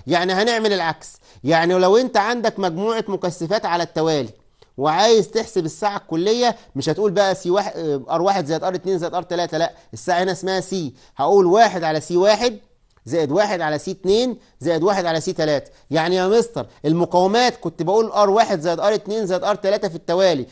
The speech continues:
لو جيت على المكثفات كأني شغال توازي، برافو عليكم، بقول واحد على سي واحد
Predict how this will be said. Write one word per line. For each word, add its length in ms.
لو 200
جيت 180
على 120
المكثفات 640
كأني 400
شغال 340
توازي، 560
برافو 300
عليكم، 360
بقول 240
واحد 340
على 160
سي 180
واحد 380